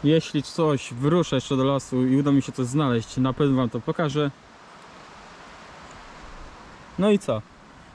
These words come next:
Ja się będę z wami tutaj żegnał. Na szczęście jakieś prawdziweczki wpadły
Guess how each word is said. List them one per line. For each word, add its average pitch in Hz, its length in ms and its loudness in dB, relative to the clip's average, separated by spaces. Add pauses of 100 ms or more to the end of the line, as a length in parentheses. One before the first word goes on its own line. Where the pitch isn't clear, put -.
Ja 151 140 4
się 151 140 0
będę 147 220 0
z 131 60 -4
wami 139 220 2
tutaj 117 260 -4
żegnał. 151 460 0 (1000)
Na 151 120 2
szczęście 151 360 0
jakieś 135 180 -2
prawdziweczki 127 540 -2
wpadły 139 460 0